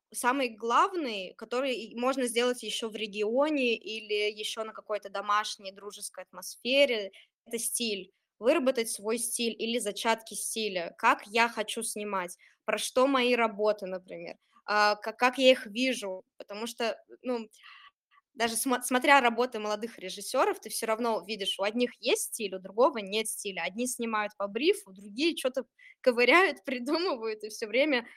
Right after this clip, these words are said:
получается вообще все другое, но получается вот, там, если посмотреть, там, пять работ в ряд,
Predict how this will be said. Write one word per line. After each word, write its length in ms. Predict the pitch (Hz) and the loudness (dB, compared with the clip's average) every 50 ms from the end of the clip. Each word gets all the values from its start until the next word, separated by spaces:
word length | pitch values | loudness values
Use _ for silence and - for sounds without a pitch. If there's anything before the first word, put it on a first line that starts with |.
| - _ - | -20 _ -6
получается 540 | 226 226 247 254 - 285 - - - 262 233 | -4 -2 -2 -2 -4 -6 -8 -6 -6 -2 0
вообще 400 | 233 240 240 - - 330 277 262 | 0 -2 0 4 8 8 8 8
все 200 | 254 - 226 220 | 8 0 -4 -4
другое, 500 | 208 226 226 226 214 262 320 415 415 294 | -4 -4 -6 -2 0 2 2 2 2 0
но 120 | 220 220 | -2 -4
получается 680 | 214 208 214 214 214 220 247 277 302 339 349 - 262 214 | -8 -8 -6 -6 -4 -2 -2 -2 -2 -2 -4 -6 -10 -8
вот, 160 | 202 214 214 _ _ _ _ _ _ _ _ _ - - | -8 -10 -10 _ _ _ _ _ _ _ _ _ -14 -10
там, 140 | 190 180 180 | -10 -8 -6
если 220 | 196 202 - 208 | -6 -6 -6 -6
посмотреть, 460 | 208 214 - - 220 220 220 214 208 208 | -6 -6 -6 -4 -4 -4 -4 -4 -6 -6
там, 160 | 185 180 175 | -8 -6 0
пять 240 | - 226 233 233 - | 2 4 4 4 2
работ 320 | 220 214 202 214 214 220 | -2 -2 0 -2 -4 -4
в 60 | 208 | -2
ряд, 240 | 214 226 285 415 427 | 2 4 4 4 2